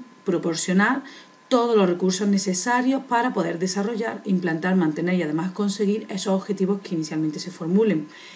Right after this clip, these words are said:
Pero son todos los integrantes, ¿vale? Todo el equipo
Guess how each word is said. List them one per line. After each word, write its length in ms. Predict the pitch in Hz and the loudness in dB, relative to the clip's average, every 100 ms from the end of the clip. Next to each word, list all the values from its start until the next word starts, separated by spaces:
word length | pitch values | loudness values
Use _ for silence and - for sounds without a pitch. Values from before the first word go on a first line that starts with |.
| - - - | -20 -6 6
Pero 200 | 214 202 | 8 8
son 400 | 202 247 254 - - | 4 6 6 6 0
todos 320 | 254 247 214 | 2 4 4
los 140 | 175 170 | 2 0
integrantes, 640 | 160 160 175 202 175 143 - - | -2 -2 0 -2 -2 -8 -12 -8
¿vale? 160 | 180 196 | 0 2
Todo 300 | 202 214 233 | 4 4 4
el 100 | 202 | 2
equipo 400 | 185 185 - - | 2 -2 -2 -6